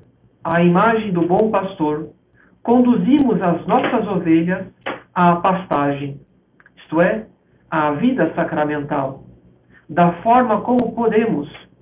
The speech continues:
à custa de tantos sacrifícios, numa circunstância em que as igrejas estão fechadas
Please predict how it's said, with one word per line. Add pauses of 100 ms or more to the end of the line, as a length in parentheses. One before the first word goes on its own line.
(520)
à
custa
de
tantos
sacrifícios, (1000)
numa
circunstância (240)
em
que
as
igrejas
estão
fechadas